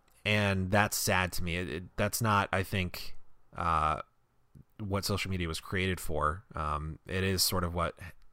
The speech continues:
it's brought us to. But, um, so I was trying to figure out some of the reasons for the disappearance of the middle ground, um, for the most part. And I, I think it's a few different things, but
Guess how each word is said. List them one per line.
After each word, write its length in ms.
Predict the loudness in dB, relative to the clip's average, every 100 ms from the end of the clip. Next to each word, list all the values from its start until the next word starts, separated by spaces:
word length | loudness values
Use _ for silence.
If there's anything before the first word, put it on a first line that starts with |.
| -12
it's 160 | -12 -4
brought 260 | 0 0
us 140 | 0 -6
to. 200 | -10 -10 -6
But, 200 | -6 -6 -18 -16 -16 -16 -8 6
um, 440 | 10 10 8 0 -2 -6 -14 -18 -20 -16 0
so 120 | 8
I 20 | 8
was 80 |
trying 180 | 10 6
to 40 | 6
figure 220 | 8 8
out 120 | 8
some 100 | 6
of 60 | 4
the 60 |
reasons 640 | 4 4 4 4 0 -2 -10 -20 -20 -20 -16
for 800 | 2 6 8 10 8 6 2 -4 -16 -20 -20 -10
the 120 | -2 2
disappearance 720 | 4 4 4 4 4 0 0
of 160 | -2
the 80 | 0
middle 240 | 0 0
ground, 480 | -2 -2 -2 -2 -6 -12 -20 -12
um, 520 | -10 -8 -8 -10 -12 -16 _
for 140 | 2
the 60 | 2
most 260 | 4 0 0
part. 300 | 2 2 0
And 200 | -4 -2
I, 180 | -2 -4 -2
I 40 | -2
think 160 | 2 2
it's 140 | 0
a 40 |
few 180 | 0 2
different 280 | 2 0 -4
things, 240 | -4 -4
but 220 | -2 -4